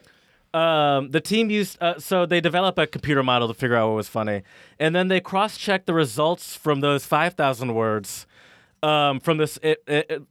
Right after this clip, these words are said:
and that, that was judged, that seventy-four, um, participants judged these five, and these five thousand words, and then they, um, extrapolated those results to forty-five thousand more words, if that makes any sense.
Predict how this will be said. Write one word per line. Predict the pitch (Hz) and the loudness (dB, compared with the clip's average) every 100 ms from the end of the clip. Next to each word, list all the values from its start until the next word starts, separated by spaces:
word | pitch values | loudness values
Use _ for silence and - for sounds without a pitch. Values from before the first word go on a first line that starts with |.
| 139 | -4
and | 151 147 | -2 0
that, | 147 | 0
that | 143 | 0
was | 151 131 | 0 -2
judged, | - 156 156 139 120 | -2 -2 -2 -6 -4
that | 147 139 | -2 0
seventy-four, | 180 165 160 160 147 143 131 | -2 -2 -2 0 0 0 0
um, | 131 123 117 113 - _ _ _ - | 2 2 0 -4 -10 _ _ _ -10
participants | - 147 147 - 143 117 | -2 0 -2 -4 -4 -4
judged | - 139 - | 0 0 0
these | 139 123 | -4 -4
five, | - 123 - | -2 -2 0
and | 143 147 - _ _ - | -4 -4 -14 _ _ -4
these | 139 120 | -4 -2
five | 147 139 139 | 0 0 2
thousand | 156 151 165 | -2 -2 -4
words, | 165 175 170 - _ - - - | -2 -2 -4 -16 _ -20 -10 -2
and | 147 | 0
then | 156 151 | 2 0
they, | 151 147 143 147 | 2 2 2 0
um, | 143 135 143 | 0 0 0
extrapolated | 135 - 165 165 165 160 151 139 | -4 -2 -2 0 0 0 0 0
those | 143 123 | -2 0
results | 135 131 127 - | -2 0 0 -2
to | - 135 123 | -2 0 0
forty-five | - 143 139 143 127 - | 0 -2 0 0 -2 0
thousand | 120 117 104 | 0 0 -4
more | 101 98 | -6 -4
words, | 98 95 | -4 -2
if | - | 0
that | 127 | 2
makes | 123 117 | 2 0
any | 113 | -6
sense. | 101 107 95 - | -4 -6 -6 -12